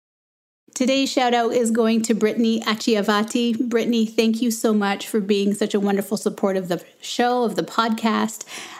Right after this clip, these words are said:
an engaged listener. Brittany and I have had some wonderful conversations through Instagram and now through Clubhouse,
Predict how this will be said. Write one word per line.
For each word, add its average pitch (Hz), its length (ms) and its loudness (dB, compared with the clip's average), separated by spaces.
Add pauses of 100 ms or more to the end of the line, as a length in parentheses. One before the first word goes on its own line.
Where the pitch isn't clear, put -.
(120)
an 226 140 2
engaged 226 480 0
listener. 220 600 0 (220)
Brittany 220 320 2
and 208 100 0
I 202 120 0
have 202 180 -4
had 208 220 -4
some 202 160 0
wonderful 202 320 -2
conversations 196 960 -2
through 175 280 -6
Instagram 214 840 -2 (320)
and 285 360 0
now 262 200 0
through 262 160 -4
Clubhouse, 214 760 -2